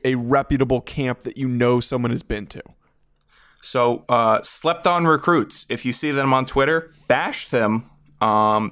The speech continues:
Speaker 2: catfish them. Help me get that money back, because when I was a freshman and I was at Rhode Island, I'm like, "Hey, you know, I kinda need the money.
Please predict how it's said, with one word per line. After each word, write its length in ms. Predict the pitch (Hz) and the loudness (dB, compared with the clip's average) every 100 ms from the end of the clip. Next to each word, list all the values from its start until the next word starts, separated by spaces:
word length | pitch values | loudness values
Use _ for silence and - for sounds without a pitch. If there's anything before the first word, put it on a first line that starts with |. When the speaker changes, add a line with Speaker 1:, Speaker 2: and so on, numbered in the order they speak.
| - | -10
Speaker 2:
catfish 560 | - 127 - - 120 - | -6 -6 -4 -6 -6 -4
them. 380 | 127 120 117 - - - - - - _ 175 | -2 -2 -4 -8 -20 -20 -20 -20 -20 _ -2
Help 120 | 196 | 0
me 60 | 233 | 0
get 140 | 233 | 0
that 140 | 233 | 0
money 160 | 220 240 | 2 2
back, 240 | 170 107 | 0 -2
because 280 | - 165 165 | -4 -2 0
when 120 | 151 | 2
I 40 | 175 | 0
was 120 | 190 | -2
a 40 | |
freshman 680 | 170 214 - - 143 143 - _ - | -2 0 0 -2 -4 -4 -12 _ -4
and 120 | 135 | 0
I 100 | 139 | 2
was 140 | 156 | 0
at 120 | 165 151 | 0 0
Rhode 160 | 160 | 2
Island, 420 | 165 208 165 156 - | 2 -2 -4 -6 -2
I'm 100 | 139 | -2
like, 140 | 135 | 0
"Hey, 460 | 156 190 170 156 - _ _ _ _ | -2 -4 -4 -8 -14 _ _ _ _
you 100 | - | -2
know, 400 | 127 131 139 147 - | 0 0 -2 -8 -6
I 120 | - | -6
kinda 280 | - 170 180 | -2 -2 0
need 200 | 180 190 | -2 -2
the 40 | 175 | 0
money. 440 | 202 196 180 160 | 0 0 -4 -10